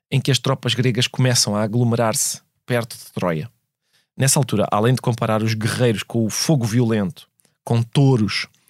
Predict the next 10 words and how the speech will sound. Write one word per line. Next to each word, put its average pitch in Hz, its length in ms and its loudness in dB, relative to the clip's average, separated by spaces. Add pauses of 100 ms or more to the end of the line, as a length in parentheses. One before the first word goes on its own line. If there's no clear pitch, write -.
(140)
e - 60 -14
com 113 220 0
pássaros 131 560 -2
cujos 110 340 0
gritos 131 380 4
fazem 117 500 0
ressoar 127 640 2
toda 131 300 2
a - 20 0
pradaria, 101 580 0